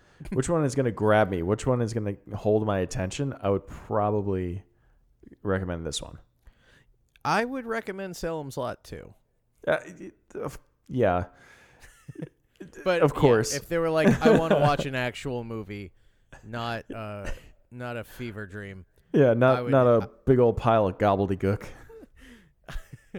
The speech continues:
Speaker 1: Not a vampire movie where a Nazi hunter shows up in the
Speaker 2: No.
Speaker 1: third act.
Speaker 2: Yeah.
Speaker 1: Remember that?
Speaker 2: Yeah, famous, uh, film director Sam Fuller,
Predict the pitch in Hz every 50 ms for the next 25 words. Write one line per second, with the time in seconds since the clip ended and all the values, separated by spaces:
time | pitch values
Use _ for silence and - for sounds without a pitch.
0 | - _ _ _ 147 131 - 156 165 170 175 143 143 147 147 143 131 147 139 131
1 | 123 120 120 120 113 113 117 113 110 110 110 110 110 113 113 110 110 104 104 110
2 | 110 - 131 113 101 92 110 101 98 - 104 95 95 - - 117 101 104 101 113
3 | 107 101 - _ - - - - - - 110 107 - 73 - - 80 - 110 104
4 | 104 101 95 92 90 95 92 - - - - - _ _ _ _ _ _ _ -
5 | - 113 98 82 - - - _ _ _ _ _ _ _ _ _ - 110 110 117
6 | 131 123 117 90 101 107 131 151 165 - - - - - - - - - - _
7 | _ _ - - 151 131 104 98 - - - - 95 - - - - - - 147
8 | 147 165 180 185 180 175 - - - - - - - 120 117 110 104 101 - -
9 | 127 131 127 120 110 113 110 107 107 - - 113 110 107 107 107 - - - -
10 | - - - - 113 113 120 123 123 117 113 - - - 117 110 107 104 95 87
11 | 85 -